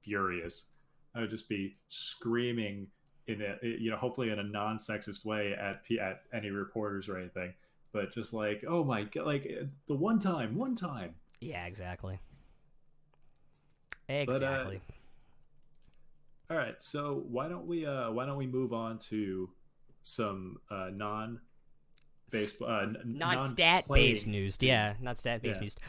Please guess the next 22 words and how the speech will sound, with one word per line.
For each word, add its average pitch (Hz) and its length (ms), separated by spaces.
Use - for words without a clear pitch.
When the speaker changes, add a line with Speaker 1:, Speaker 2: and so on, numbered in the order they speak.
Speaker 2:
Uh, 135 140
we 165 100
had 196 100
four 185 280
managers 160 500
hired. 120 340
There's 123 100
still 127 160
three 139 360
openings, 117 540
so - 140
we'll 104 100
talk 113 180
about 104 200
them 101 100
when 101 100
they 113 120
get 117 160
filled, 101 240
obviously. 101 520
Um, 117 280
Speaker 1:
Mm-hmm. 117 180